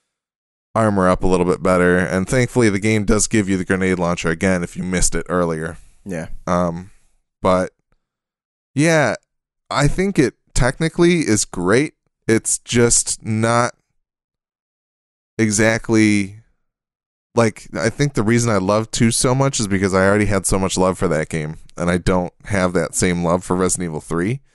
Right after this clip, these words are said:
Speaker 1: Doesn't mean I won't get there by the end of this game. Um, it does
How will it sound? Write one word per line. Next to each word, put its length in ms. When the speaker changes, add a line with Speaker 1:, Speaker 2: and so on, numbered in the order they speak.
Speaker 1:
Doesn't 200
mean 140
I 60
won't 260
get 240
there 220
by 180
the 140
end 120
of 80
this 200
game. 420
Um, 600
it 160
does 540